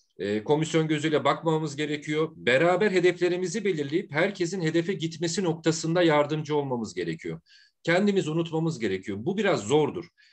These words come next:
Hepimizde belli bir kibir, belli bir ego vardır arkadaşlar. Bunu kimse inkar etmesin ama kendimizi olabildiğince unutursak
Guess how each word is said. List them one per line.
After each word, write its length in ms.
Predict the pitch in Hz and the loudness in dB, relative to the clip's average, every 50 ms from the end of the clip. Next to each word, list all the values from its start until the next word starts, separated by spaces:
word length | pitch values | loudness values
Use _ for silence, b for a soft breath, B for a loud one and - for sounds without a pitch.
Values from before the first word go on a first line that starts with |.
| b b | b b
Hepimizde 580 | - 208 208 202 208 190 185 165 147 175 170 - | -2 0 0 2 0 0 0 0 2 2 4 6
belli 300 | 170 170 175 180 208 160 | 6 6 6 4 0 0
bir 160 | 185 185 - | 0 -2 -2
kibir, 380 | - 180 175 156 151 135 120 127 | -4 -6 -4 -2 -4 -2 -2 0
belli 280 | 147 160 170 196 165 | 0 0 0 2 2
bir 140 | 180 170 - | 2 2 4
ego 320 | - 175 170 165 156 139 143 | 2 0 0 0 0 0 2
vardır 280 | 165 175 165 131 120 | 2 2 2 2 0
arkadaşlar. 560 | 120 123 120 - 135 131 113 - 104 95 95 | -2 -2 -2 -4 -6 -6 -6 -6 -6 -8 -6
Bunu 180 | 120 151 165 165 | -6 -6 -6 -4
kimse 280 | 165 175 170 165 151 143 | -4 -6 -6 -4 -6 -6
inkar 260 | 139 135 143 135 135 | -4 -2 -2 0 0
etmesin 360 | 131 - - 90 - - 120 | -2 -4 -6 -12 -10 -6 -2
ama 360 | 170 220 190 151 180 - - b b b b b b - | -2 0 0 0 -2 -4 -8 b b b b b b -4
kendimizi 500 | - 170 180 202 202 202 202 190 156 160 | 0 2 2 2 2 2 0 0 0 2
olabildiğince 760 | 147 151 147 170 170 165 185 185 185 185 226 247 240 202 202 | 2 2 4 4 2 2 0 -2 -2 -2 -2 0 0 2 0
unutursak 600 | 180 156 143 - 139 123 - 180 190 202 - - | 0 0 -2 -4 -6 -6 -4 -4 -4 -6 -6 -12